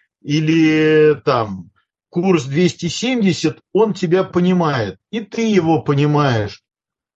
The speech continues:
Вы разговариваете на одном языке, и друг другу не дадите совершить сильных косяков. Это правильное решение.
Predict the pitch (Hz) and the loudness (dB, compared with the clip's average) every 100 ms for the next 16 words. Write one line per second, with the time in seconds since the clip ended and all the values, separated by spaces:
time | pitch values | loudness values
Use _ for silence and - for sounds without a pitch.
0 | _ _ _ _ _ _ _ _ _ _ | _ _ _ _ _ _ _ _ _ _
1 | 135 185 165 165 190 170 - 147 156 151 | 0 2 2 2 2 0 0 0 0 -2
2 | 160 151 131 151 - 123 92 - _ _ | -2 -2 -4 -6 -2 -2 -2 -8 _ _
3 | 147 139 165 156 196 220 170 147 143 151 | -4 0 0 2 0 0 0 2 2 0
4 | 185 160 - 139 127 165 151 - - 113 | -4 -6 -4 -4 -2 -4 -6 -14 -20 -20
5 | _ _ _ _ _ _ _ _ _ _ | _ _ _ _ _ _ _ _ _ _
6 | _ - - 165 147 - 120 127 - 87 | _ -4 0 2 2 0 -4 -4 -2 -6
7 | 76 _ _ _ _ _ _ _ - 202 | -6 _ _ _ _ _ _ _ -4 -4
8 | 226 - 165 139 117 95 85 85 87 - | -4 -6 -2 0 0 0 -2 -4 -4 -4
9 | 78 69 | -6 -8